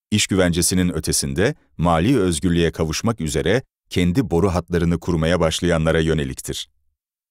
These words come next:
Bilgi çağının eşiğindeyiz. Bu çağ bizlere mali açıdan eskisinden çok daha fazla fırsat sunmakta. İşte bu fırsatları tanıyıp yakalayacak olanlar, iş sahibi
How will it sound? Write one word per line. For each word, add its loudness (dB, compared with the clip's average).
Bilgi 2
çağının 2
eşiğindeyiz. -2
Bu 0
çağ 2
bizlere 2
mali 2
açıdan 0
eskisinden 0
çok -4
daha 4
fazla 0
fırsat -2
sunmakta. -4
İşte 0
bu 0
fırsatları 0
tanıyıp 0
yakalayacak 0
olanlar, 0
iş 2
sahibi 0